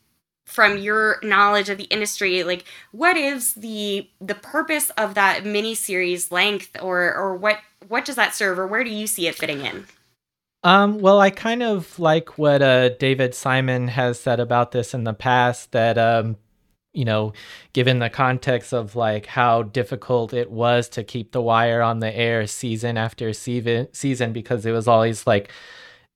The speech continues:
Speaker 2: you know, face the threat of being canceled, that having, like,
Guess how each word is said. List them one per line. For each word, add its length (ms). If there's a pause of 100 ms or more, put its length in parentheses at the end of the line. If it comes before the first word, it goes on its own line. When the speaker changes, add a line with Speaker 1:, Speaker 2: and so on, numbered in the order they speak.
(160)
Speaker 2:
you 80
know, 120
face 300
the 100
threat 240
of 140
being 260
canceled, 840
that 360 (760)
having, 640
like, 400